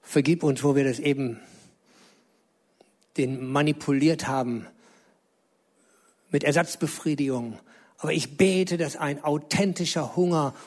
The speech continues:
und Durst nach dir und deiner Gegenwart, dass du ihn wieder frei machst in uns, auf dass wir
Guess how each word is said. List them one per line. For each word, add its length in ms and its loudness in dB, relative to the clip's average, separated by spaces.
und 240 -2
Durst 400 4
nach 220 -4
dir 340 2
und 140 0
deiner 260 -2
Gegenwart, 600 -4
dass 140 -10
du 140 -4
ihn 400 -2
wieder 220 2
frei 560 4
machst 340 0
in 160 -2
uns, 400 -4
auf 160 -2
dass 420 -2
wir 320 6